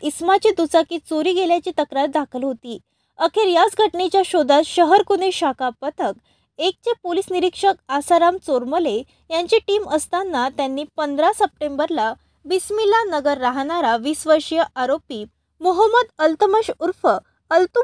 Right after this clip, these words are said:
मोहम्मद इक्बाल याला ताब्यात घेऊन त्याची कसून चौकशी केली असता त्याच्याकडून तब्बल सतरा चोरीच्या दुचाकी जप्त करण्यात आल्या. आरोपी जवळील आणखी चोरीचे गुन्हे उघडकीस आणण्यासाठी त्याची पोलीस कस्टडीत वाढ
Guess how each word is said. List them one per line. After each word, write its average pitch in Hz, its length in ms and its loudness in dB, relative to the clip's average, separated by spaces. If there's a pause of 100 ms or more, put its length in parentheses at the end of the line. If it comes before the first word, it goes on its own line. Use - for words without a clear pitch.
मोहम्मद 370 520 2
इक्बाल 285 420 -2
याला 285 260 4 (120)
ताब्यात 285 300 6 (100)
घेऊन 359 240 0
त्याची 320 360 2
कसून 403 300 0
चौकशी 370 440 -2
केली 233 320 -2
असता 240 420 4 (360)
त्याच्याकडून 427 560 2 (100)
तब्बल 339 340 4 (160)
सतरा 370 360 2 (120)
चोरीच्या 359 400 0
दुचाकी 349 540 0
जप्त 320 360 0
करण्यात 254 360 0
आल्या. 247 260 2 (380)
आरोपी 294 420 4
जवळील 285 360 6 (140)
आणखी 277 460 -2 (360)
चोरीचे 381 380 4
गुन्हे 359 300 2
उघडकीस 320 540 0
आणण्यासाठी 262 760 0 (100)
त्याची 277 340 -2 (160)
पोलीस 320 320 0
कस्टडीत 370 520 0
वाढ 294 260 8